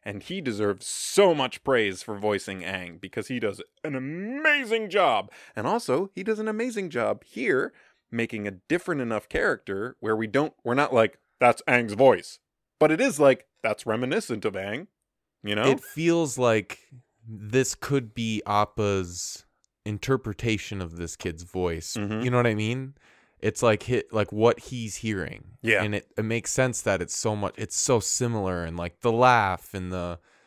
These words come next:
Speaker 2: they
Speaker 1: "See you later,
Speaker 2: even
Speaker 1: buddy."
Speaker 2: Yeah, like, they, the way they, uh, there's, like, a moment where they show him smiling and cut to Aang smiling,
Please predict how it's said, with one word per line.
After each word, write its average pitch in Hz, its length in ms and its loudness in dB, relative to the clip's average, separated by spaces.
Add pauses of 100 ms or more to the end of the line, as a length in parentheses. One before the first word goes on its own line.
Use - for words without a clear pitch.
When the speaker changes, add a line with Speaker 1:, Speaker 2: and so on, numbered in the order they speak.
(240)
Speaker 2:
they 123 160 4
Speaker 1:
"See 131 60 0
you 135 100 6
later, 143 220 6
Speaker 2:
even 113 80 0
Speaker 1:
buddy." 220 340 0 (140)
Speaker 2:
Yeah, 113 400 6
like, 92 260 0
they, 113 280 2
the - 240 -4
way 113 220 4
they, 101 520 2
uh, 80 400 -2 (180)
there's, 101 180 -2
like, 98 140 -6
a 104 80 -4
moment 101 480 -4
where 95 140 0
they 87 220 -2
show 98 500 0
him 98 320 -6
smiling 98 640 -2
and 80 160 -10
cut - 300 -6
to - 140 -10
Aang 92 340 -6
smiling, 104 680 -4